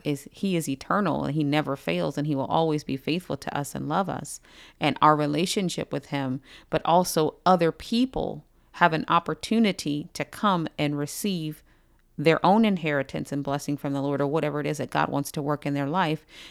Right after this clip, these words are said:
And case in point is we ourselves, you, I, everyone that's listening to this, if you believe in the name of Jesus Christ, you are receiving and reaping a reward from Abraham's faith. What he did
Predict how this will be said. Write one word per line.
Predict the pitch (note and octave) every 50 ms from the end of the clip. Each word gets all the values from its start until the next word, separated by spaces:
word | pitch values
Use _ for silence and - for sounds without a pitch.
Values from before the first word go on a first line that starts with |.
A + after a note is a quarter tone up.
| - _ _
And | E3+ D#3+ D#3 D3+ D3+ D3 C3 - - - -
case | - - F#3 F3+ F3+ -
in | E3
point | - - G3 G3 G3+ F#3+ -
is | - D3+ D3 D3 C#3+ - - _ _ _ _ _
we | - D3 D#3+ G3 G#3 G3+
ourselves, | F#3+ E3+ F3 - - - B2 A#2 C3 C3+ - - C#3 - -
you, | - D#3+ F3 G3+ G#3 F3+ D3+ - -
I, | - F3+ G3 F#3 D3+ C#3 C3+ C3 - - - - - - _ - - - - - - - - -
everyone | E3+ F3+ G3+ A3 G#3 G3 F#3+ F3+
that's | - - - -
listening | F3+ G3 A3 - - F3 D#3 D3
to | - D#3
this, | D#3+ C#3 C#3+ -
if | - C#3+ -
you | D#3+ F#3 G#3
believe | G#3 F3+ D#3+ D#3 F3 F3 E3
in | D#3+ -
the | D#3
name | D3+ D#3 D#3+ E3 E3 D#3
of | D3 C#3+
Jesus | - E3+ E3 D#3+ D#3 - - -
Christ, | - G3 G3 G3 E3+ D#3 - - - _ - - - - _ _ _ _ _ -
you | E3 E3+ F#3+ A3 A3 G3
are | E3+ D#3+ D#3 D3+ E3 - - - _ _ _
receiving | - D3+ D3 D3+ D3+ - - G#3 A3 A3+ G3+ F3 E3 D#3
and | D3+ D3+ D3+
reaping | D#3 F3+ G#3 G3 F3+ D#3+ D#3
a | D#3
reward | C#3+ D3 C#3+ C#3+ D3+ F3+ G#3+ G3+ F3 -
from | - - D3 C#3
Abraham's | - E3 D#3+ D3 D3 D3 D3+ D3+ D3 D3 - -
faith. | - G3+ G#3 F3 - - - _ _ _ _ _ _ _ _ _ _ _ _ -
What | D3 D3+ E3 G3+ - -
he | - - G3 F3+
did | D#3+ D#3 G3 G#3+ F#3 E3 D#3+ - -